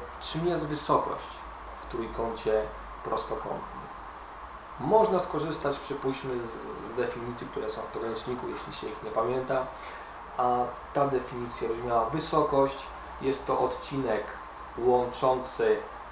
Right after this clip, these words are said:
em, wierzchołek kąta, wierzchołek trójkąta, e, z przeciwległym bokiem, ale w taki sposób,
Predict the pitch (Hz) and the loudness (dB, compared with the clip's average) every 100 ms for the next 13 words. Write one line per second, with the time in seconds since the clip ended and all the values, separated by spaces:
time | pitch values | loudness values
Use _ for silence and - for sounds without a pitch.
0 | - - 107 110 107 107 110 - - 131 | -12 -8 -6 -4 -4 -6 -8 -8 0 0
1 | - - 143 123 123 - - 120 117 143 | 2 6 8 8 4 0 2 2 4 4
2 | 165 101 - - - - - 143 - 170 | 4 2 -4 -10 -12 -10 2 2 6 8
3 | 143 - 135 127 123 - 156 - - - | 8 6 -2 2 2 4 4 2 0 -8
4 | - - - - - 113 117 113 - - | -12 -14 -14 -14 -6 0 2 2 0 -2
5 | 147 143 - - 139 127 123 117 107 104 | -2 -2 -4 2 6 6 6 4 2 -2
6 | - - - - 120 - 123 175 208 - | -10 -12 -4 6 6 6 4 2 0 -8
7 | - - - - 120 117 - - 170 - | -12 -14 -14 0 4 4 4 4 4 2
8 | - 139 104 135 135 | -4 -4 -4 0 0